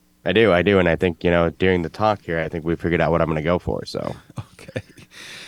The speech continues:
Speaker 1: Go
Speaker 2: Well, we
Speaker 1: for
Speaker 2: will
Speaker 1: some
Speaker 2: look
Speaker 1: Culture
Speaker 2: forward to
Speaker 1: Knowledge.
Speaker 2: that. Yeah, and we'll be back next week with the, uh, with a brand new episode.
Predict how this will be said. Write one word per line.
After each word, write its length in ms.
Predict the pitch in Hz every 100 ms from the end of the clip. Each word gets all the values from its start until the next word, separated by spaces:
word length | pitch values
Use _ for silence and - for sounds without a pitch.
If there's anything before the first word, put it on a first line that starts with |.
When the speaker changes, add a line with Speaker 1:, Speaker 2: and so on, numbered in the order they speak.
| - -
Speaker 1:
Go 100 | -
Speaker 2:
Well, 100 | 135
we 100 | 147
Speaker 1:
for 40 | 160
Speaker 2:
will 40 |
Speaker 1:
some 60 | 151
Speaker 2:
look 100 | 165
Speaker 1:
Culture 100 | 170
Speaker 2:
forward 280 | 170 165 -
to 80 | 147
Speaker 1:
Knowledge. 60 |
Speaker 2:
that. 340 | 135 131 127 -
Yeah, 280 | 127 123 117
and 80 | 120
we'll 140 | 139
be 140 | 147 143
back 340 | 139 127 127
next 260 | 123 123 -
week 220 | 123 110 -
with 240 | 113 -
the, 240 | 113 107 107
uh, 40 | 107
with 160 | 113
a 60 | 101
brand 260 | 113 120
new 120 | 120 117
episode. 640 | 113 110 - 117 110 107